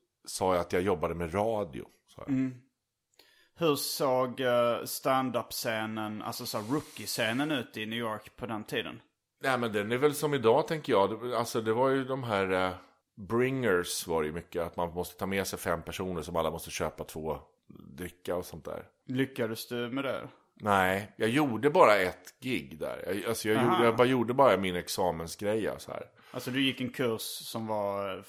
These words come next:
Speaker 2: fyra
Speaker 1: Ja, det var en månad, liksom.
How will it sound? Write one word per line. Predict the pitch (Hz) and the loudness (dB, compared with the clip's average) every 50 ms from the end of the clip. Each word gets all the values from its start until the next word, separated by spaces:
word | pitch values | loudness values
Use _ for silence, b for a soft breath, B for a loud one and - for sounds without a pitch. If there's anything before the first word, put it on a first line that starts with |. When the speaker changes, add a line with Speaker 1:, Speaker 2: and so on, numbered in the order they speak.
| - - - - - | -10 -10 -10 -10 -8
Speaker 2:
fyra | 120 113 110 107 - 104 98 98 98 98 95 95 - - - | -6 -6 -6 -6 -4 -4 -2 -2 -2 -2 -4 -6 -10 -12 0
Speaker 1:
Ja, | - 107 101 98 | 4 4 4 6
det | 110 | 6
var | 113 117 | 4 4
en | 113 | 4
månad, | 113 113 107 98 95 107 110 104 90 87 | 4 4 4 6 6 6 6 6 4 2
liksom. | 87 - - - | -2 -2 0 0